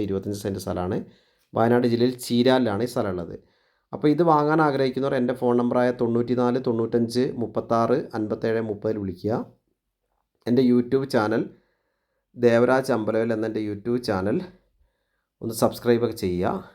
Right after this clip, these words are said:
മാക്സിമം ഷെയർ ഒക്കെ ചെയ്ത് സപ്പോർട്ട് ചെയ്യുക. ധാരാളം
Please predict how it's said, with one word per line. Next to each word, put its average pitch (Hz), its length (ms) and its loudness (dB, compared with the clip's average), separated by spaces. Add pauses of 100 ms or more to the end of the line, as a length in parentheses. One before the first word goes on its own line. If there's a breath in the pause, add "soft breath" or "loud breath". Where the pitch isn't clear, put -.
(320 loud breath)
മാക്സിമം 110 400 -2
ഷെയർ 107 220 0
ഒക്കെ 110 120 -8
ചെയ്ത് 110 220 0
സപ്പോർട്ട് 110 300 -4
ചെയ്യുക. 87 200 -8 (720)
ധാരാളം 156 340 4